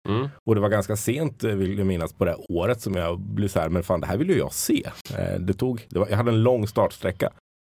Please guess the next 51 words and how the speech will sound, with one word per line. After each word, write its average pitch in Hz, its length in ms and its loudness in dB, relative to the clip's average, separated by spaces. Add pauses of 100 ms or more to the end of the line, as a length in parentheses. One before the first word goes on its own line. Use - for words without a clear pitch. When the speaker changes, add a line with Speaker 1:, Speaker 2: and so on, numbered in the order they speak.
(140)
Speaker 2:
Eh, 90 100 4
men 98 140 2
sen 127 180 2
såg 92 400 2
jag 123 240 2
första 110 280 -2
filmen 78 420 -4
i 82 40 -6
slutändan, 76 680 -4 (420)
om 90 60 4
inte 90 180 -2
på 101 120 0
premiären 92 640 2
så 92 100 -4
dagen 85 240 0
efter, - 340 -4
Speaker 1:
Mm. - 220 -6
Speaker 2:
eller 80 100 -2
något 73 120 -6
sånt 82 140 -10
där. - 180 -6 (220)
Så 92 100 -4 (160)
det, 101 440 -2
jag 110 140 2
byggde 113 220 2
upp 135 160 -2
min 101 160 2
hype 82 320 -4
lite 85 140 -2
långsammare 95 680 0
kanske. 101 340 0 (120)
Men 98 340 0
på - 80 0
slutet 107 500 0
där 82 140 2
var 73 140 -2
jag 76 140 -4
riktigt, - 480 -4
eh, 80 160 2 (840)
riktigt 110 240 2
hypad. - 340 0 (160)
Det 98 60 4
var 82 160 4
jag. - 100 -4 (240)
Speaker 1:
Mm. - 140 -2
Speaker 2:
Eh, - 60 -2
och - 100 -10
tänkte 85 240 0
att 73 100 -4
det 90 60 -4
här 85 440 0